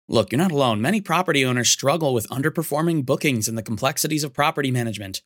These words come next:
But here's some good news. Vacasa outperforms other property managers in ninety-two percent of the markets they operate. They've helped homeowners like you increase their bookings by an average of twenty-four percent, turning those empty days into profitable opportunities.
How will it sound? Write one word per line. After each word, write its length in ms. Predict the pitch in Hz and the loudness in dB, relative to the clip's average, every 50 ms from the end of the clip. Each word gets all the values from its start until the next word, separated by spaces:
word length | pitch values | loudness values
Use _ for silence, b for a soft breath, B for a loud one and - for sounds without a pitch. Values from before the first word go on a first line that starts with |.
| _ _ | _ _
But 220 | - 165 156 156 - - | 0 2 2 0 0 0
here's 200 | 131 156 151 - | 0 2 2 4
some 160 | 175 165 160 | 2 2 2
good 240 | 147 156 143 131 113 | 2 2 2 2 0
news. 240 | 104 98 95 - | -4 -6 -6 -6
Vacasa 500 | 110 113 - - 147 151 190 202 - 220 - | -6 -6 -4 0 2 2 2 2 2 0 0
outperforms 760 | - 160 185 190 - 202 190 - - 135 127 120 117 110 - - - | 0 -2 -2 0 -2 -2 -2 0 0 2 2 2 2 0 -2 -2 -2
other 240 | 143 143 170 170 | 0 0 0 -2
property 480 | 156 - 143 139 160 170 185 151 135 123 | 0 0 2 2 2 2 2 2 2 2
managers 460 | 120 117 110 110 107 101 110 104 - | 2 2 2 0 -2 -2 -4 -4 -2
in 360 | - 143 151 143 139 135 131 | -2 0 0 2 2 0 0
ninety-two 680 | 135 135 135 160 180 180 170 180 185 180 - 170 165 156 | 0 0 0 0 -2 -2 -2 -2 -2 -2 -2 -2 -2 -2
percent 540 | - - 147 143 - - 160 156 123 104 - | -2 -2 -2 0 2 4 4 2 2 0 -4
of 100 | - 113 | -4 -2
the 80 | 120 120 | 0 0
markets 400 | 123 123 131 127 - 131 - - | 2 0 0 0 -2 -4 0 2
they 160 | 147 135 127 | 2 2 2
operate. 500 | 123 143 - - 110 110 107 - - - _ _ _ | 2 0 -2 -2 -4 -4 -4 -6 -10 -14 _ _ _
They've 240 | - 139 165 214 196 | 0 2 2 2 2
helped 240 | 220 233 214 190 143 | 0 -2 -2 0 2
homeowners 460 | 151 160 170 170 160 165 160 156 131 | 2 2 4 4 2 2 2 2 2
like 180 | 139 143 127 - | 2 0 2 0
you 140 | 143 147 | 0 0
increase 420 | 147 139 127 - - 160 170 185 - | 0 -2 -2 -2 -4 -2 -2 0 0
their 140 | - - 156 | 0 0 0
bookings 420 | 131 143 160 - 160 135 120 110 | 2 0 0 2 0 0 0 0
by 160 | 110 123 127 | 0 0 0
an 140 | 127 127 131 - - | 0 -2 -2 -4 -2
average 400 | 147 156 160 175 196 190 - - | -2 -2 0 0 0 0 0 -2
of 160 | 143 123 - | -4 -6 -8
twenty-four 720 | - - - 139 151 185 190 196 190 190 - 160 160 160 | -8 -2 0 2 2 2 2 0 -2 -2 0 0 0 0
percent, 440 | 156 - 131 - - 185 175 131 101 | 0 0 2 2 4 4 2 2 0
turning 240 | - 156 165 165 156 | -2 -2 0 0 0
those 200 | 151 143 127 123 | 0 0 0 0
empty 300 | - 139 151 156 - 170 | 0 -2 0 0 -2 -2
days 460 | 135 127 120 120 147 190 208 196 - - | 0 2 2 2 2 2 0 -2 -2 0
into 160 | - 196 160 | 2 2 2
profitable 540 | 135 - 156 151 175 180 - 185 190 175 185 | 2 2 2 2 2 2 0 0 2 4 4
opportunities. 800 | 180 180 185 190 196 180 - 180 202 208 160 110 - - - - | 4 4 2 0 0 2 4 4 4 4 2 0 -2 -2 -2 -2